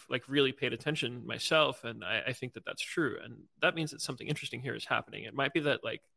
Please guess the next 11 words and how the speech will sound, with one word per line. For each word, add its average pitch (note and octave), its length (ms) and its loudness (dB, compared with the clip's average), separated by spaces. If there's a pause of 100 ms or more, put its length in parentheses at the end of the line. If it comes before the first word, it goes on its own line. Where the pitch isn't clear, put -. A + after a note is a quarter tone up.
(360)
the B2 80 -6
things D#3 320 2
that D#3 120 0
they C3 140 2
measured A#2+ 420 2
for - 180 -6
optimality A#2+ 680 -2
here B3+ 360 -2
may D3+ 220 4
also C3+ 320 0
be B2 160 -10